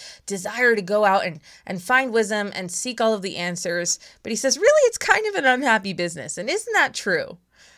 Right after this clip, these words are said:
Right? Wouldn't it be lovely if we just woke up and kind of, you know, toiled in our homes and toiled in the fields and ate food, and we were just happy and content with that? And he says, "That's not really how God designed us,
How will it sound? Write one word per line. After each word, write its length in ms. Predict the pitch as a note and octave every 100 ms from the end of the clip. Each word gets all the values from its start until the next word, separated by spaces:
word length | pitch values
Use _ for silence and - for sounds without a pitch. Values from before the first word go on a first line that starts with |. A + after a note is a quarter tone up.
| _
Right? 340 | G3+ G3 G#3+ G#3+
Wouldn't 220 | C4+ F4
it 80 | G#4
be 80 | C#4
lovely 560 | A3+ G#3+ F#3 E3+ D#3
if 100 | F3
we 80 | G3+
just 200 | F#3+ F3+
woke 280 | F#3+ G#3 G3
up 300 | E3 D#3 -
and 100 | E3+
kind 160 | F3+ E3+
of, 120 | E3+ _
you 140 | F#3+
know, 120 | F3 D#3
toiled 420 | - A3 A3+ G#3+
in 100 | G#3+
our 140 | G3
homes 640 | F3+ F3 E3+ E3 E3+ E3 - - - - -
and 100 | F3
toiled 340 | A3+ A3+ A3+
in 100 | A3
the 60 | G#3+
fields 840 | - F#3 F3+ F3+ F3 E3+ - - _ _ _
and 220 | F3 D#3+
ate 220 | F#3+ A3+
food, 420 | - - F#3 F#3 F3+
and 120 | F3
we 80 | F#3
were 120 | F#3+
just 220 | F3+ F3
happy 380 | - G3+ G#3 G#3+
and 160 | G3
content 720 | - F3+ F3 F3 D#3+ D3 - - _ _ _ _ _ _ _
with 280 | G3 F3 -
that? 560 | E3 C3+ - _ - - _ _ _ _ F#3
And 80 |
he 80 | F#3+
says, 220 | F3+ F#3+
"That's 240 | F#3+ C4 C#4
not 280 | C#4 G#3 G#3
really 260 | C#4+ D4
how 180 | B3+ A#3+
God 340 | G3+ G#3 G3
designed 460 | F3+ F#3 F#3+ F#3 F3+
us, 340 | F3 F3 -